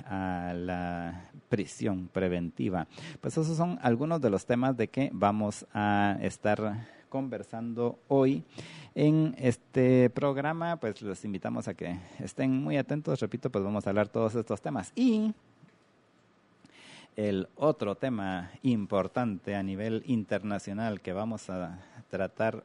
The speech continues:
hoy es, al final, qué decidió la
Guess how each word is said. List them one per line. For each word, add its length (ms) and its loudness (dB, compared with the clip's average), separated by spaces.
hoy 380 0
es, 840 -2
al 160 0
final, 640 -4
qué 500 0
decidió 680 -2
la 880 -2